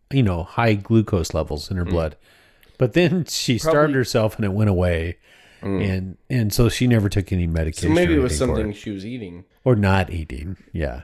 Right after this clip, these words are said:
Speaker 2: Well, maybe the not eating helped her sugar levels go down.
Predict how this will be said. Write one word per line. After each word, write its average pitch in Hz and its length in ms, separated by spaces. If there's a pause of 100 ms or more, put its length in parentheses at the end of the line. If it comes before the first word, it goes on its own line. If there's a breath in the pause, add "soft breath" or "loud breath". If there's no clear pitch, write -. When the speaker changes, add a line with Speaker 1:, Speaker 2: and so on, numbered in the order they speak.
Speaker 2:
Well, 120 460 (260)
maybe 113 340
the 90 140
not 98 380
eating 90 380
helped 98 360
her 85 300 (480)
sugar 95 460 (140)
levels 82 440 (120)
go - 180
down. - 420